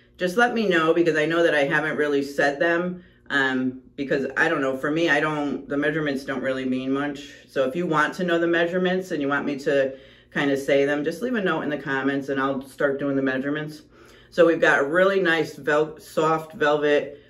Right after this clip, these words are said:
front hair for the base, just a regular closed, um, closed weft in the front, open wefting in the back. We have, uh, basic ears, just open ears,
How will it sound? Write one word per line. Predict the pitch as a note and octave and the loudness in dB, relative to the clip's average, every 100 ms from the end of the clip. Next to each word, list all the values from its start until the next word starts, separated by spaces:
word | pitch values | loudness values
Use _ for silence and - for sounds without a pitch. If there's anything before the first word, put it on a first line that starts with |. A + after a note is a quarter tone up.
| _ | _
front | - E3 D3+ A#2+ - - | -4 0 0 -4 -14 -8
hair | D#3+ D3+ | 0 0
for | D3 D3+ | 2 0
the | C3+ | 2
base, | C3 D3 D#3 D#3 - - | 2 2 2 -2 -6 -10
just | C#3 C#3 | -6 0
a | D#3 | 2
regular | D#3 D#3 E3+ E3 D#3+ D#3 D#3 - _ _ - | 4 4 4 6 6 4 0 -12 _ _ -2
closed, | F3 D#3 D#3 - - - | 2 4 2 -4 -12 -2
um, | C#3+ C#3 C#3 | 0 0 -2
closed | - D#3+ E3 D#3+ | 2 4 4 2
weft | D#3 D#3 - | 0 0 0
in | D3+ | -2
the | C#3 | -2
front, | - G#3 F#3+ F#3+ - | -4 0 0 0 0
open | - - D#3 | 0 0 0
wefting | D#3 D3+ - D3+ | 0 -2 -2 -4
in | D3+ | -2
the | C3+ | -2
back. | C3 D#3+ E3 E3 E3+ - - _ _ _ _ _ | 0 0 2 0 -4 -14 -20 _ _ _ _ _
We | D#3 D3+ | -4 0
have, | D#3 C#3+ C3 | 0 0 -2
uh, | B2+ C3+ C3+ | -2 0 2
basic | D3 D#3+ F#3+ - | 2 0 -2 -2
ears, | - D#3 D#3 D3+ D3+ | 0 4 4 4 0
just | C#3+ | -2
open | - D3 D#3+ | -2 0 -2
ears, | C3+ D3+ D3+ D3+ D3+ - | -2 -2 2 2 0 -6